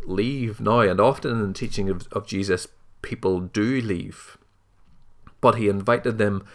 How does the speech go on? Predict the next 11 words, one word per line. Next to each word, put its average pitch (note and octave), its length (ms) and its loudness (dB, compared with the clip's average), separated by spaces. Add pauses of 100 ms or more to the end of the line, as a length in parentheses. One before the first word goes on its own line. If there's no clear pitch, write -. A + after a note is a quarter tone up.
(1700)
to A#2 120 -4
transformation. F#2+ 1300 -2 (840)
He G#2 180 -2
invited G2 440 2
them F#2 360 -2 (440)
to A2 120 2
fullness G#2 680 0
of G2 260 -2
life, F#2 640 0 (1160)
something G2 600 -2
greater F#2+ 800 2